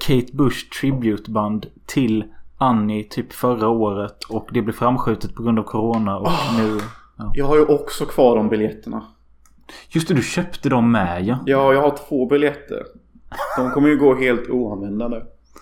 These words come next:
Speaker 1: Fuck. Testa att sälj dem.
Speaker 2: Ja,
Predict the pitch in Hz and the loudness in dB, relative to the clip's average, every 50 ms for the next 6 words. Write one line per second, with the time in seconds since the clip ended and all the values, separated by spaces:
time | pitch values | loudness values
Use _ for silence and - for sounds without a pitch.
0 | - - - - - - - - _ _ _ - - - - - - - - - | -20 -18 -16 -16 -16 -16 -18 -20 _ _ _ -20 -10 -4 -4 -4 -4 -4 -14 -20
1 | _ - - - - - - 135 - - - - - 139 127 107 104 104 95 87 | _ -20 -20 -12 -4 -2 -2 -2 0 -2 -2 -2 0 0 2 2 0 -2 -2 -6
2 | 92 107 - _ _ _ _ _ _ - - _ _ _ _ _ - - - - | -8 -10 -14 _ _ _ _ _ _ -20 -20 _ _ _ _ _ -10 -10 -10 -12
3 | - | -14